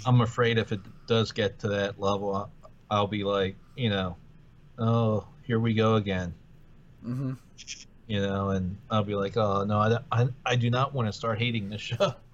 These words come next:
Speaker 2: Yeah, yeah, that would be,
Speaker 1: It's
Speaker 2: yeah.
Speaker 1: going.
Speaker 2: Um,
Speaker 1: That's, I mean, oh, almost,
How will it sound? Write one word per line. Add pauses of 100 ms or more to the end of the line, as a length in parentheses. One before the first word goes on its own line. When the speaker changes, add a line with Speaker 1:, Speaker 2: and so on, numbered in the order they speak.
(520)
Speaker 2:
Yeah, (160)
yeah,
that
would
be, (160)
Speaker 1:
It's (200)
Speaker 2:
yeah.
Speaker 1:
going. (1300)
Speaker 2:
Um,
Speaker 1:
That's, (520)
I
mean, (1080)
oh, (1040)
almost,